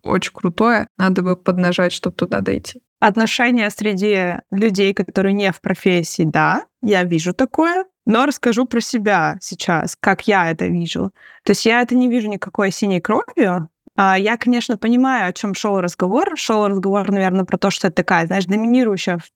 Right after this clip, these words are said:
Speaker 2: функция бизнеса всё-таки, которая определяет стратегию. И, конечно, м, очень здорово работать на то, что будет конкретно менять или там,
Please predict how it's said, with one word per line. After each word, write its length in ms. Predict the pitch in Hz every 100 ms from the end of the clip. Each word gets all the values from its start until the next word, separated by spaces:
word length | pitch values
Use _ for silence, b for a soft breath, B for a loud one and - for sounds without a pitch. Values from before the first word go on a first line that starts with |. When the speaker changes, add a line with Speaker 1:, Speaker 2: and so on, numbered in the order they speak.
| -
Speaker 2:
функция 380 | 220 202 - 165
бизнеса 500 | 170 285 359 277 -
всё-таки, 420 | - 180 - -
которая 320 | 156 - 240 214
определяет 420 | 185 175 185 185
стратегию. 600 | - 190 - 156 156 - _ -
И, 400 | 196 202 196 185
конечно, 720 | 202 214 233 220 185 180 - - _
м, 240 | 180 170 170
очень 320 | 190 196 202
здорово 460 | 185 214 226 180 165
работать 540 | 170 170 254 214 180 - -
на 300 | 165 175 165 -
то, 320 | 214 240 254 -
что 720 | - - 190 190 202 196 175 _ -
будет 340 | 208 208 190
конкретно 480 | - 185 175 196 202 185
менять 540 | 185 185 196 208 -
или 140 | 170
там, 380 | 160 170 165 165